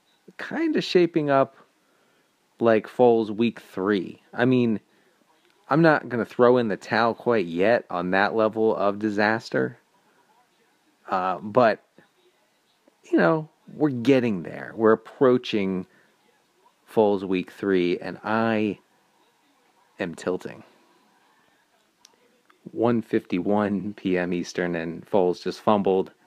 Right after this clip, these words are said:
I actually think the Jags ended up recovering it. Nope. Bucks ended up recovering it. Yeah, so we're, we're headed, we're, we're headed in the direction of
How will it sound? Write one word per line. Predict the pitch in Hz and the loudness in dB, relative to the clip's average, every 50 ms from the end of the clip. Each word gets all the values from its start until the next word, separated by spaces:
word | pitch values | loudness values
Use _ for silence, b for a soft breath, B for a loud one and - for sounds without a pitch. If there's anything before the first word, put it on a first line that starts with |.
| b b b b b b b _ _ _ _ _ _ _ _ _ _ _ _ - | b b b b b b b _ _ _ _ _ _ _ _ _ _ _ _ -4
I | 104 104 | -2 0
actually | 104 98 - - 95 | 0 0 -2 -4 -4
think | - - 98 92 90 - - | -2 -2 -2 -2 -4 -4 -4
the | 98 92 87 87 87 82 82 - _ _ _ _ _ _ _ _ _ _ _ _ _ _ _ _ _ _ _ _ _ _ _ _ _ | -2 -2 0 -2 -4 -6 -8 -14 _ _ _ _ _ _ _ _ _ _ _ _ _ _ _ _ _ _ _ _ _ _ _ _ _
Jags | - - 110 104 104 98 92 95 | 0 2 2 2 2 0 -2 -6
ended | 92 - 104 101 95 | -8 -8 -6 -4 -2
up | 95 95 - | -2 -2 -2
recovering | 90 82 - - - 117 107 98 95 90 92 | -6 -10 -6 0 0 2 2 2 0 -2 -2
it. | 90 87 - - _ _ _ _ _ _ _ _ _ _ | -2 -4 -6 -8 _ _ _ _ _ _ _ _ _ _
Nope. | 113 107 104 117 104 - _ _ _ _ _ _ _ _ _ | -2 2 2 2 2 0 _ _ _ _ _ _ _ _ _
Bucks | - 110 110 107 - - - | -2 0 0 0 0 -2 -4
ended | 90 87 85 87 | -4 -2 0 0
up | 85 - | -2 -2
recovering | 85 80 - 95 87 85 87 85 85 | -6 -4 -2 0 0 0 0 -2 -4
it. | 85 85 - - _ _ _ _ _ _ _ _ _ _ _ _ _ _ _ _ _ _ _ _ _ _ _ _ _ _ _ _ _ _ _ _ _ _ _ _ _ _ _ | -4 -6 -8 -10 _ _ _ _ _ _ _ _ _ _ _ _ _ _ _ _ _ _ _ _ _ _ _ _ _ _ _ _ _ _ _ _ _ _ _ _ _ _ _
Yeah, | 107 104 95 92 | -2 0 0 0
so | - - 110 107 | 0 0 0 4
we're, | 104 110 110 107 107 98 | 6 6 6 4 4 0
we're | 90 107 104 | 0 -2 -4
headed, | 82 87 104 107 101 113 107 95 | -2 -2 0 0 0 0 0 0
we're, | 101 113 117 110 98 92 | 2 4 4 4 2 0
we're | 107 104 98 | -2 -2 0
headed | 110 101 90 98 | 0 0 0 0
in | 95 92 | -2 -2
the | 92 | -2
direction | 82 92 90 85 - - - 92 | 0 0 0 0 -2 -4 -6 -4
of | 87 80 87 - | -4 -4 -4 -8